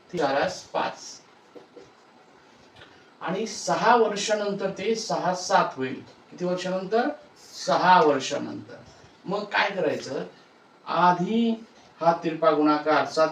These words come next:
चोक अठ्ठावीस, सहा पंचे तीस. मग तीस आधी लिहायचा, सात चोक अठ्ठावीस, जी लहान संख्या ती नंतर लिहायची. आणि ह्या गुणोत्तराला ह्या सहाने गुणायचं, सहा वर्षानंतर असल्यामुळे. मग सहा सहा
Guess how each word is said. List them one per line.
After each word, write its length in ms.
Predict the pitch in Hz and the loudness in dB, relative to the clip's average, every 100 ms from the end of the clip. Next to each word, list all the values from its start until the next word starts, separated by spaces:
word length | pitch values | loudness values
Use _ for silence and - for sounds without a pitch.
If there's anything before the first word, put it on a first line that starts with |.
| - | -2
चोक 180 | 202 196 | -8 -2
अठ्ठावीस, 560 | 190 185 190 214 220 - | -2 0 0 0 -6 -4
सहा 220 | 170 160 | -2 -2
पंचे 360 | 160 156 151 | 0 0 0
तीस. 440 | 147 - - - - - - - - | -4 -6 -12 -12 -16 -20 -20 -18 -8
मग 100 | 151 | -8
तीस 580 | - 214 226 233 - - | -6 -4 -2 -2 -6 -4
आधी 340 | 143 147 220 | -2 -2 -2
लिहायचा, 320 | 196 170 185 180 - _ _ _ _ - - | 0 -2 -2 -8 -10 _ _ _ _ -20 -6
सात 140 | 180 180 | -4 -4
चोक 180 | 208 202 | -8 -4
अठ्ठावीस, 400 | 180 - 170 175 | -4 -2 -2 -2
जी 200 | 156 156 | -4 -2
लहान 240 | 165 190 196 | 0 0 0
संख्या 360 | 180 170 170 | -4 -2 -4
ती 300 | 165 196 233 254 | -6 -6 -8 -4
नंतर 320 | 277 269 247 | -2 -2 -2
लिहायची. 360 | 147 135 - - _ _ _ - - - - | -2 -4 -12 -20 _ _ _ -20 -20 -20 -12
आणि 360 | - 220 196 196 - - _ _ - | -2 0 0 -4 -12 -20 _ _ -6
ह्या 500 | 170 202 220 226 240 - - | -2 0 2 0 -2 -8 -10
गुणोत्तराला 1080 | 170 175 196 - 175 165 160 160 170 - 156 | -6 -4 -6 -2 2 4 4 0 -4 -4 4
ह्या 400 | 180 170 165 160 | 6 6 2 0
सहाने 440 | 170 - 180 185 175 | -2 -2 2 2 2
गुणायचं, 300 | 151 143 147 | 0 4 4
सहा 280 | - 156 156 | 2 0 2
वर्षानंतर 560 | 151 - 156 143 143 | 2 0 -2 -2 -2
असल्यामुळे. 520 | 135 123 135 123 117 110 - - - - | -2 -4 -8 -8 -10 -12 -18 -20 -20 -14
मग 100 | 139 | -12
सहा 300 | - 151 170 | -6 -2 -2
सहा 300 | 165 180 | -2 -2